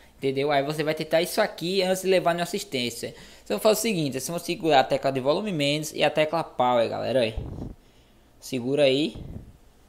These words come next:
Vamos lá. Quando ele apagar, você solta a tecla power, viu? Pronto, apagou, solta a tecla de ligar. Segura só o volume menos.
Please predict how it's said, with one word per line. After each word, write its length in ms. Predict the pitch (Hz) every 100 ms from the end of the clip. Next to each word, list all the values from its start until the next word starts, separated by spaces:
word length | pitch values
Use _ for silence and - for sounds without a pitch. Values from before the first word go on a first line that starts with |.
| _ _ _ _ _ _ - - - - - - - - - - -
Vamos 220 | 107 113
lá. 180 | 110 113
Quando 240 | - 180
ele 80 | 208
apagar, 460 | 208 202 160 160 180
você 200 | - 170
solta 280 | 165 165
a 20 | 160
tecla 320 | 165 156 185
power, 400 | - 113 110 113
viu? 200 | 120 170 - _ _ - - _ _ _ - - - -
Pronto, 300 | 123 113 104
apagou, 440 | 120 139 120 147
solta 300 | 151 117 117
a 20 | 143
tecla 260 | 131 135
de 80 | 139
ligar. 240 | 165 120
Segura 260 | 104 120 127
só 160 | - 139
o 40 |
volume 260 | 143 151 165
menos. 420 | 117 101 90